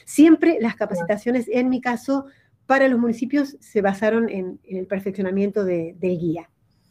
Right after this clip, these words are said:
Speaker 2: Claro.
Speaker 1: También en, en cuanto a algunos, eh, algunas técnicas para el desarrollo de nuevas propuestas turísticas, o sea,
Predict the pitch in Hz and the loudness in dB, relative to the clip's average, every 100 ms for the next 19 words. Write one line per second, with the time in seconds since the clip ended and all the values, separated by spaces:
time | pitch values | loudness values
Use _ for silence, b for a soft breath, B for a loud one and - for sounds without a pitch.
0 | b b b b 220 214 233 254 269 233 | b b b b 4 6 6 6 6 6
1 | 220 214 214 202 196 196 190 185 185 190 | 4 2 0 -2 -2 0 0 2 -2 -4
2 | 202 196 220 214 - - - 185 175 175 | -4 0 0 0 -4 -12 -8 -8 -8 -6
3 | 202 220 - 247 233 233 226 - 185 180 | -2 0 2 2 2 2 0 -2 -2 0
4 | 185 180 190 196 202 208 220 196 180 190 | -2 -2 -2 0 0 0 0 0 0 0
5 | 196 196 190 190 220 214 - 196 190 196 | -2 -2 -4 0 0 -2 -8 -4 -4 -6
6 | - 175 175 - 190 | -12 -12 -10 -4 -4